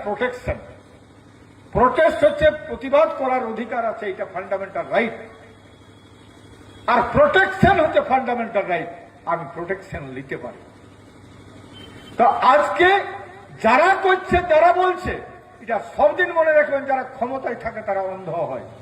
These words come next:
ক্ষমতায় থাকে যারা তারা অন্ধ হয়। Power makes blind, আর অ্যাবসলিউট পাওয়ার করাপ্টস অ্যাবসলিউটলি।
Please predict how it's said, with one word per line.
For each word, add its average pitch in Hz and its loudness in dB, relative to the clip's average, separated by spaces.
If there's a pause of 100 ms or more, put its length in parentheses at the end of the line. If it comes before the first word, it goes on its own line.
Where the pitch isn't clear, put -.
(1700)
ক্ষমতায় 381 6
থাকে 339 2 (100)
যারা 370 8 (380)
তারা 262 2 (180)
অন্ধ 311 2
হয়। 330 6 (1200)
Power 302 6
makes 320 0
blind, 339 0 (1700)
আর 208 4
অ্যাবসলিউট 277 0
পাওয়ার 320 6 (160)
করাপ্টস 262 0 (180)
অ্যাবসলিউটলি। 196 -6